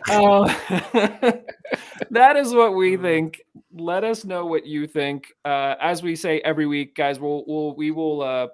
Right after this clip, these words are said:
Speaker 1: put the post up for this upcoming game where you can leave a comment with your score prediction. Uh, we have tons of people that are out there putting out score predictions. It's a lot of fun. Um, and you get a chance to win two free tickets for, or two free season tickets for the Hounds in twenty twenty-four.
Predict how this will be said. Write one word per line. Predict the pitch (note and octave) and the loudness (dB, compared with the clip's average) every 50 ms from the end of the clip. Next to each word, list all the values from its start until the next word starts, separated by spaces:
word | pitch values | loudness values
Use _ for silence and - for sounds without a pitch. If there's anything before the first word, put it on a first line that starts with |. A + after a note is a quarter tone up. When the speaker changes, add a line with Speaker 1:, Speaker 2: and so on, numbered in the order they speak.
| _ _ | _ _
Speaker 1:
put | - F#3 F3+ | -12 -12 -12
the | - | -12
post | E3 D#3 E3 D#3 D#3 - - | -8 -4 -4 -4 -4 -4 -4
up | D#3 C#3+ C#3 - - - | -4 -4 -6 -6 -12 -10
for | D3+ D3 C#3 C3+ C3+ C#3 C3+ | -8 -6 -6 -4 -6 -6 -8
this | B2 C3+ C3+ - | -8 -10 -10 -8
upcoming | D#3 D3 - - D3+ C#3+ C#3 B2+ | -8 -8 -8 -10 -12 -12 -12 -12
game | C#3 C#3 C#3 C3+ C3+ C3+ | -12 -12 -12 -12 -12 -14
where | B2+ B2 | -14 -14
you | B2+ B2+ B2 | -14 -14 -14
can | _ - C3+ C3 | _ -16 -16 -14
leave | C3+ C#3 C3+ | -14 -14 -14
a | C#3 | -14
comment | _ - C#3+ C#3 C3+ C#3+ C#3 - - | _ -8 -8 -6 -6 -6 -8 -8 -10
with | B2+ A#2+ - | -14 -12 -8
your | D3 D#3+ E3 | -6 -6 -6
score | - - E3 D3+ D3 | -4 -4 -4 -4 -4
prediction. | - D3 C#3 C#3 - - - C#3+ C#3 C3 C3 B2+ _ _ _ _ _ _ _ _ - | -4 -8 -10 -10 -10 -10 -10 -10 -10 -10 -12 -16 _ _ _ _ _ _ _ _ -8
Uh, | B2+ B2+ A#2 A2+ | -6 -4 -4 -4
we | B2+ C#3 | -6 -8
have | C3+ - | -10 -12
tons | - - F3 F3 E3 | -10 -10 -10 -10 -10
of | D#3 | -8
people | - E3 D#3 D3+ C#3+ | -6 -6 -6 -4 -4
that | C3+ C#3+ C3+ | -4 -2 0
are | C3+ C3 | 0 0
out | B2+ - | 0 -2
there | C3+ B2 | -4 -8
putting | - C#3 C3 C3 | -8 -8 -6 -6
out | B2+ A#2+ | -6 -6
score | - - C3+ B2+ | -6 -6 -6 -6
predictions. | B2 - B2+ B2 - - B2+ A#2+ A#2+ A#2+ - | -6 -4 -6 -8 -8 -8 -10 -10 -10 -10 -12
It's | - - - | -16 -16 -10
a | |
lot | B2+ B2+ B2 B2 B2 | -6 -4 -4 -4 -4
of | A#2+ | -6
fun. | - - C3 B2 B2 B2 A#2+ B2 A#2+ - _ _ _ _ _ _ _ - | -6 -6 -4 -4 -4 -6 -8 -10 -12 -14 _ _ _ _ _ _ _ -10
Um, | B2+ B2 A#2+ A#2 A#2 A#2 A2+ A#2 A#2 A#2 A#2 - - | -6 -2 -2 -2 -2 -2 -4 -6 -8 -10 -12 -10 -6
and | C#3+ D3+ D3+ D3+ D#3 | -4 -2 -2 0 -2
you | D#3+ E3 | -2 -2
get | E3+ F#3 | -4 -6
a | F3+ | -8
chance | - - G#3 G3+ G3+ G3+ - | -10 -10 -10 -10 -10 -10 -8
to | - G#3+ G3+ | -6 -6 -4
win | G3+ G#3 G3+ G3+ G3+ | -2 -2 -2 -2 -4
two | - - G#3+ G3+ | -4 -6 -8 -8
free | - A3 G#3+ | -6 -6 -8
tickets | G#3 G#3+ G#3+ G#3+ G3+ - - - - - - | -6 -8 -6 -8 -8 -8 -10 -16 -18 -20 -10
for, | - - G3+ G3+ G3+ G3 G3+ G3+ | -4 -2 0 2 2 0 0 -2
or | - F#3 | -4 -6
two | F#3 - A3 G#3+ | -4 -4 -4 -4
free | G#3+ A#3 A3+ | -4 -4 -6
season | - - A#3+ G#3 G3+ | -4 -4 -6 -6 -4
tickets | G3 G3 G3+ F#3+ | -6 -6 -6 -8
for | - - | -8 -6
the | G3 F#3 | -4 -4
Hounds | E3+ F#3 F#3 F#3 E3+ | -2 -2 -4 -4 -6
in | F#3 | -8
twenty | F3 - F#3 F3+ F3+ | -10 -10 -12 -12 -12
twenty-four. | - F#3 F3+ - - D#3 A#2 - | -12 -14 -12 -8 -6 -6 -6 -6